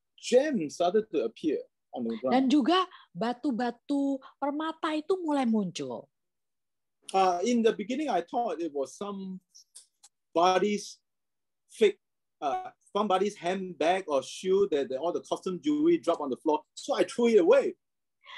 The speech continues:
Speaker 2: Dulu permulaannya, saya tuh tidak tahu. Saya pikir mungkin ada tas orang atau perhiasan orang yang copot batunya itu,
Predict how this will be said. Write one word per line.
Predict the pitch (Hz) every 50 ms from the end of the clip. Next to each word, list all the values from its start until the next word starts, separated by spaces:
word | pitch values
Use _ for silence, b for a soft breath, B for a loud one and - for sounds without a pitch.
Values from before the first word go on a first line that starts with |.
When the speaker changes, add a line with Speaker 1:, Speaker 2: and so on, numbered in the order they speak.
| B B B B B
Speaker 2:
Dulu | - 185 269 359 392 370 359 349
permulaannya, | - 285 240 247 254 247 220 196 202 220 226 240 220 185 190 233
saya | - - 247 285 -
tuh | - - -
tidak | 247 190 190 160 -
tahu. | - 190 214 226 214 196
Saya | - 202 180
pikir | 175 - _ 196 - - - 233 233 233
mungkin | 202 185 185 185 185 - 269 254 233 B B B B B
ada | - 170 170 180 170
tas | - _ - 202 196 - -
orang | - - 175 165 170 175 190 202 214 214 233 247 254 247
atau | 226 196 190 180 - - 190 185 175 - _ _ _
perhiasan | 175 190 202 190 175 165 - 185 175
orang | 175 165 175 175 - 220 247 254
yang | 254 233 226 214 208 202 B B B B B B _
copot | 240 233 220 - - - 277 277 - -
batunya | 202 190 180 185 _ 254 254 254 233 233 233 220 214
itu, | 214 - - 190 185 208 330